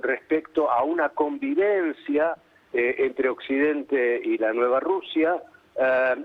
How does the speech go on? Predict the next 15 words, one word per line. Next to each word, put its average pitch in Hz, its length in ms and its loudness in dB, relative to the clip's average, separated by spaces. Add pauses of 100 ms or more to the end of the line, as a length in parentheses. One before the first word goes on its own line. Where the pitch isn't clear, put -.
(120)
y 190 460 -4
esos 170 280 -2
parámetros 170 560 -2
paría-, 151 460 0
parecía 139 420 -2
que 147 120 -6
iban 147 160 0
a 127 80 2
guiar 127 300 0
las 135 180 -2
relaciones 120 500 -2
internacionales 117 760 -2
de 110 60 -8
la 101 160 0
época. - 460 -8